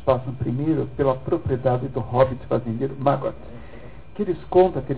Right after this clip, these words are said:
sido questionado por um estranho cavaleiro negro a respeito de um certo bolseiro. O fazendeiro, que aparenta ter habilidades especiais, lhes oferece cogumelos e os ajuda a seguir viagem, levando-os em sua carroça,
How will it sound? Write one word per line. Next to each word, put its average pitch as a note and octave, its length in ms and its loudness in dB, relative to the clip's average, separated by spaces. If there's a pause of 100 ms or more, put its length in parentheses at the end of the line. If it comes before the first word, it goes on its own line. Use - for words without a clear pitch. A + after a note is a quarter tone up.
sido D3+ 200 -6
questionado C#3 680 0
por - 160 -4
um C3 80 0
estranho E3+ 420 0
cavaleiro B2 440 2
negro A#2+ 500 -2
a - 40 -10
respeito C#3+ 540 -6
de C#3 60 -4
um B2+ 80 -4 (120)
certo C3+ 340 0
bolseiro. - 560 -4 (580)
O C3 100 -2
fazendeiro, D3 800 2 (200)
que D3+ 80 6
aparenta C3+ 960 2
ter A#2+ 160 -4
habilidades A#2+ 480 0 (140)
especiais, A2+ 580 -2 (520)
lhes C#3+ 160 -2
oferece B2 540 2
cogumelos D3 680 0 (200)
e - 60 0
os D3+ 140 2
ajuda C#3 480 0
a B2 40 0
seguir C#3+ 340 -10
viagem, A#2+ 500 -2 (380)
levando-os D#3 680 4 (140)
em B2+ 120 -4 (100)
sua C#3 100 2
carroça, A#2 720 -2